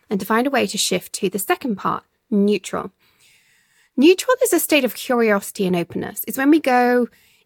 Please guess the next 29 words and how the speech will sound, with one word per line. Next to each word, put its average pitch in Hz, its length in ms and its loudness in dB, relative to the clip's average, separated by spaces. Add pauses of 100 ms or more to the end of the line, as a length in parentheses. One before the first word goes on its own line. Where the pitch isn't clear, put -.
into 233 180 0
the 277 100 0
space 233 560 -2
of 190 120 -2
letting 190 220 0
go 269 140 4
of 262 100 2
judgment. 214 580 2 (540)
We're 208 80 2
receptive 208 460 0
to - 100 -2
new 277 100 2
possibilities. 220 760 -2
We 208 140 0
don't 220 340 2
fall 254 200 -4
into 240 140 -4
the 233 60 -12
trap 220 220 -2
of, 202 100 -6
"I've 202 140 0
already 220 200 -2
tried 226 380 2
that," 202 240 2
or, 170 120 -6
"They've 233 220 -2
already 247 220 0
tried 226 340 0
that," 208 240 0